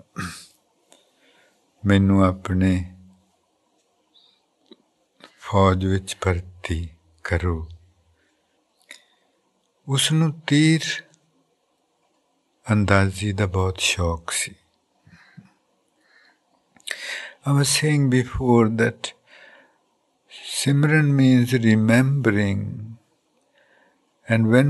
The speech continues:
we feel the divine within, we must remain conscious of two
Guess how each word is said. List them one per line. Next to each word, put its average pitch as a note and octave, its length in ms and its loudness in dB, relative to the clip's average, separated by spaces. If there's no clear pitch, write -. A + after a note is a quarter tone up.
we D3+ 120 0
feel D#3 720 2
the A2+ 180 2
divine A2+ 720 4
within, A2+ 640 -2
we B2+ 160 2
must C#3 440 0
remain B2 500 2
conscious C3 800 -4
of A#2 140 -4
two C3+ 360 -6